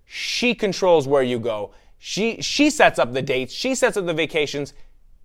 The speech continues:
then she's the man. And you know what she's gonna do if she's in the power position where she's leading the household the entire time?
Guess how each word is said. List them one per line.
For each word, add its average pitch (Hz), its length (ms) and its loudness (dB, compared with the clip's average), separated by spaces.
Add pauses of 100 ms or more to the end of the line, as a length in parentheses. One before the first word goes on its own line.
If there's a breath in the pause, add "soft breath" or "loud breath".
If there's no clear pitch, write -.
(140)
then 247 240 2
she's 240 240 2
the 180 100 2
man. 165 400 0 (720)
And 160 160 2
you 175 80 4
know 190 140 6
what 480 160 6
she's 214 280 2
gonna 208 200 2
do 208 240 2
if 170 180 -6
she's 214 380 0
in 214 100 0
the 190 80 0
power 220 380 8
position 196 560 0 (200 soft breath)
where 151 140 0
she's 226 460 2
leading 208 580 2
the 185 120 2
household 233 600 2 (400 soft breath)
the 185 160 6
entire 202 580 6
time? 254 440 2